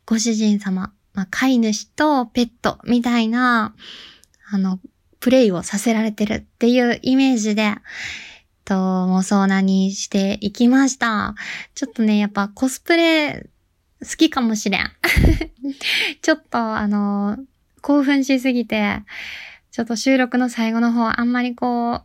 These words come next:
う、リスナーさんに話しかけることができなかったんですけど、まあ、それはそれでよかったかなと思ってます。と、感想をぜひレビューコメントに書いていただけたら嬉しいです。アミ、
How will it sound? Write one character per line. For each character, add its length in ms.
う、 60
リ 100
ス 80
ナ 160
ー 20
さ 120
ん 40
に 80
話 320
し 40
か 100
け 160
る 80
こ 140
と 100
が 100
で 120
き 100
な 100
か 120
っ 120
た 120
ん 80
で 100
す 80
け 120
ど、 80
ま 60
あ、 40
そ 120
れ 80
は 60
そ 100
れ 80
で 120
よ 100
か 100
っ 80
た 80
か 140
な 160
と 160
思 220
っ 60
て 120
ま 200
す。 140
と、 340
感 260
想 220
を 100
ぜ 140
ひ 200
レ 140
ビ 140
ュ 20
ー 20
コ 120
メ 120
ン 80
ト 100
に 220
書 100
い 80
て 180
い 100
た 100
だ 100
け 160
た 180
ら 300
嬉 260
し 180
い 20
で 180
す。 140
ア 160
ミ、 400